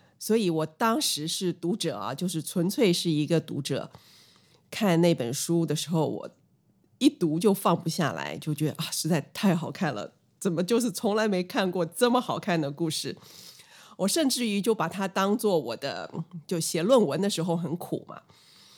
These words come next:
把它当成一种奖励，就是我今天只要能够写出一千字，我就奖励自己读两章。我当时就觉得太好看了，这个书我如果将来有机会，我一定要把它翻译成中文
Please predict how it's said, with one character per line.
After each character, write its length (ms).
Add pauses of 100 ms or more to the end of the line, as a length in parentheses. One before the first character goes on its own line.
(160)
把 100
它 160
当 240
成 180
一 80
种 220
奖 340
励， 240
就 140
是 200 (440)
我 100
今 180
天 220
只 80
要 140
能 160
够 120
写 280
出 200
一 120
千 360
字， 340
我 100
就 120
奖 320
励 160
自 160
己 160
读 280
两 320
章。 340 (220)
我 160
当 200
时 120
就 100
觉 160
得 80 (140)
太 120
好 140
看 180
了， 120
这 100
个 100
书 220 (540)
我 100
如 140
果 100
将 220
来 160
有 160
机 200
会， 160
我 220
一 60
定 160
要 120
把 120
它 180
翻 260
译 120
成 240
中 260
文 240